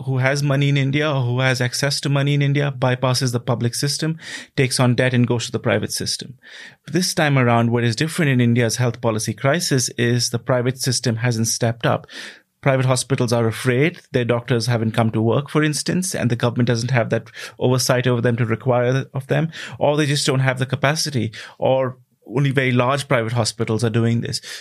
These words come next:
So the average private hospital that was the so, that was the interface with somebody who was sick ha-, is sh-, closed. So for the first time,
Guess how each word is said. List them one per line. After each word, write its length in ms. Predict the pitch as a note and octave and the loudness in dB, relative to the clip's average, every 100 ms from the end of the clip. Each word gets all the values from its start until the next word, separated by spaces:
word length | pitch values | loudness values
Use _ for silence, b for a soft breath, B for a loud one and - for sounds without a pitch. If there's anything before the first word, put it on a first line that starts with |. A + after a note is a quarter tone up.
| - | -4
So 220 | C3+ A2+ | -2 0
the 200 | B2+ B2+ | 0 0
average 540 | B2+ E3+ E3+ D#3 - | 0 0 -2 -2 -2
private 260 | C#3 B2+ B2+ | 0 0 0
hospital 580 | B2+ B2+ - B2 A#2+ A#2 | 0 -2 -2 -2 0 0
that 260 | A#2 A2+ | 0 -2
was 340 | B2 A#2+ A#2 - | 0 0 0 -2
the 100 | B2 | -2
so, 320 | - C#3 - - - C3 | -2 -2 -4 -12 -8 -2
that 200 | B2+ B2+ | -2 0
was 240 | B2 A#2 | -2 0
the 80 | B2 - | -4 -4
interface 420 | C3 C3 C3+ B2 | -2 -2 0 -2
with 100 | - | -2
somebody 340 | - A#2+ A#2+ A#2+ | 0 0 2 0
who 120 | A#2 | 2
was 240 | A#2+ C3+ | 2 0
sick 300 | C#3 B2 B2+ B B B | 0 -2 -2 B B B
ha-, 100 | B2 - - | -10 -10 -4
is 160 | C3 - | -2 0
sh-, 180 | - | -2
closed. 540 | - D#3 D3+ A2 - - B B | -2 0 0 0 -4 -8 B B
So 120 | - | -6
for 120 | C3 C#3 | -4 -2
the 100 | C3 | -2
first 480 | - F#3 F#3 - | 0 2 2 0
time, 640 | D3+ C#3+ D3 A#2 A2+ B2+ B2+ | 0 2 2 2 2 0 -2